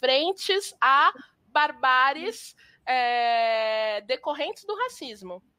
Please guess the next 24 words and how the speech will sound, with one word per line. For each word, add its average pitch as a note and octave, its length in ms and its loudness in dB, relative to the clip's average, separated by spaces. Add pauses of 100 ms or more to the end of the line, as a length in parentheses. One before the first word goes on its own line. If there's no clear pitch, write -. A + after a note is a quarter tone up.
(420)
que D4+ 160 -2
é A#3+ 320 2
a C4+ 60 -4
questão D4 300 -4
da C4+ 100 -2
violência C#4+ 400 -4
policial. D4+ 600 -2 (1040)
Então, D#4 240 0
aqui D4 220 -2
no F#4 100 0
Brasil, C#4 280 -4
a D#4+ 60 -2
gente D4+ 200 -6
não C#4+ 140 0
consegue D#4+ 600 0
ver A3+ 180 -6
empresas B3 560 -2
se C#4+ 100 -12
posicionando C#4 1080 -2
sobre D#4+ 840 0
outros G4 540 0
fatores C#4+ 500 0
sensíveis D#4 720 -8
relacionados D4 960 -2